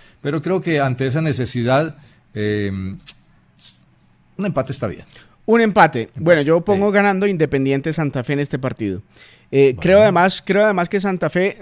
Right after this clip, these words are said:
Speaker 2: a mí no me gustó el juego de Santa Fe, eh,
Speaker 1: Voy a
Speaker 2: contra,
Speaker 1: tomar nota, ¿no?
Speaker 2: contra Bucaramanga. Sí, no, no, no se preocupe que aquí
Speaker 1: Voy a
Speaker 2: siempre
Speaker 1: estar
Speaker 2: hay un
Speaker 1: haciendo, ¿cómo es
Speaker 2: notario
Speaker 1: que
Speaker 2: que
Speaker 1: ustedes
Speaker 2: está muy
Speaker 1: llaman a la
Speaker 2: pilo.
Speaker 1: trampa?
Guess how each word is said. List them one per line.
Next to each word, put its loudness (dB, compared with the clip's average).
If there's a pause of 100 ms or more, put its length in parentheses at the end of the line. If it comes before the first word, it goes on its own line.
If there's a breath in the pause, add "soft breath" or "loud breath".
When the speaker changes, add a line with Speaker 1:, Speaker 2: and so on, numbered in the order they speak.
Speaker 2:
a -8
mí -4
no -2
me -2
gustó 0
el 4
juego 0
de 0
Santa -4
Fe, -4 (400 soft breath)
eh, 0
Speaker 1:
Voy 2
a 4
Speaker 2:
contra, - (180)
Speaker 1:
tomar 8
nota, 2
¿no? -2
Speaker 2:
contra 0
Bucaramanga. 0
Sí, -2
no, -2
no, -6
no -6
se -4
preocupe -4
que -8
aquí -6
Speaker 1:
Voy 0
a -4
Speaker 2:
siempre 0
Speaker 1:
estar 4
Speaker 2:
hay 4
un -
Speaker 1:
haciendo, 2
¿cómo 6
es 6
Speaker 2:
notario 0
Speaker 1:
que -2
Speaker 2:
que 0
Speaker 1:
ustedes -4
Speaker 2:
está 2
muy 2
Speaker 1:
llaman 2
a 0
la 4
Speaker 2:
pilo. 0
Speaker 1:
trampa? -6